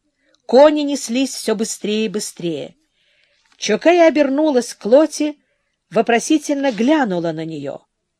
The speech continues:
"Гони!" крикнула Лота, увлечённая скачкой. И тут что-то произошло. Упал,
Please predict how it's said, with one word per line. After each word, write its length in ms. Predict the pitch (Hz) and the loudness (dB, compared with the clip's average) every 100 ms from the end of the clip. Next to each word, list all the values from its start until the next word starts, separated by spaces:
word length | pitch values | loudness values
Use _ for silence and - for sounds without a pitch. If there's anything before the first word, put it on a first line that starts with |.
| _ _ _ _ _ | _ _ _ _ _
"Гони!" 1160 | 151 170 254 302 427 440 392 330 262 190 165 _ - | -6 2 2 4 2 4 4 2 0 -6 -14 _ -12
крикнула 600 | 185 277 - 202 226 214 | -4 -4 -4 -4 0 2
Лота, 580 | 220 320 302 285 277 269 _ _ - | 4 4 4 2 2 0 _ _ -4
увлечённая 720 | 240 214 226 240 240 220 214 | -2 -2 -2 -2 -2 -2 -6
скачкой. 920 | - - 202 185 - - - 98 - _ _ _ _ _ _ _ _ _ | -8 -6 -2 -2 -6 -12 -14 -16 -18 _ _ _ _ _ _ _ _ _
И 160 | 151 147 _ _ | -20 -20 _ _
тут 280 | - 381 - | 0 2 0
что-то 600 | - - - 294 302 262 | -8 -12 -6 -4 -2 -4
произошло. 760 | 247 247 220 214 - 165 - - _ _ _ _ _ _ _ _ _ _ _ _ _ _ _ _ _ - | -4 -6 -6 -10 -10 -10 -12 -14 _ _ _ _ _ _ _ _ _ _ _ _ _ _ _ _ _ -8
Упал, 680 | 208 185 - 269 277 175 | -6 -4 2 2 2 0